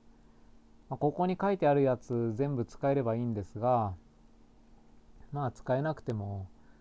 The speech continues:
ノートはスマノですし、まあ、写真はこれで使えそうな気もしますから、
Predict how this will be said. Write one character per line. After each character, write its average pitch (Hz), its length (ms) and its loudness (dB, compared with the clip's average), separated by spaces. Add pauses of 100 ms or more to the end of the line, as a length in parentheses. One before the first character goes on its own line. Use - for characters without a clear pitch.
(200)
ノ 156 260 2
ー - 40 -6
ト 120 100 -2
は 113 200 2
ス - 180 -8
マ 113 160 2
ノ 113 180 -2
で 113 120 2
す - 160 -14 (140)
し、 107 400 -2 (1300)
ま 117 140 -4
あ、 107 40 -4
写 123 220 -2
真 196 420 -2
は 196 140 0
こ 180 160 -2
れ 175 120 2
で 170 120 0
使 - 300 -2
え 165 60 2
そ 160 180 -4
う - 20 -2
な 151 120 -4
気 - 100 -10
も 143 140 -4
し 147 120 -8
ま 143 160 -4
す - 120 -18
か 107 140 -6
ら、 101 100 -4